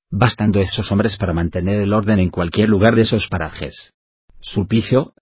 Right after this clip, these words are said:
por mí no veo más necesidad de semejantes providencias", exclamó Pilatos, resignado.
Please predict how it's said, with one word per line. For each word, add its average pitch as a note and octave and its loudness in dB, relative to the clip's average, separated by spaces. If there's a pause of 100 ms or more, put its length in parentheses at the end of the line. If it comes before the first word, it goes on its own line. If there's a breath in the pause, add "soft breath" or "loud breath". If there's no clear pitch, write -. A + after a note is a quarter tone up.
por G2+ 0
mí G#2+ 2
no C3 4
veo A#2+ 4
más G#2 0
necesidad G2 0
de F#2 -2
semejantes G2 -4
providencias", G2+ 0
exclamó F#2+ 0
Pilatos, F#2+ -4 (180)
resignado. F2+ -6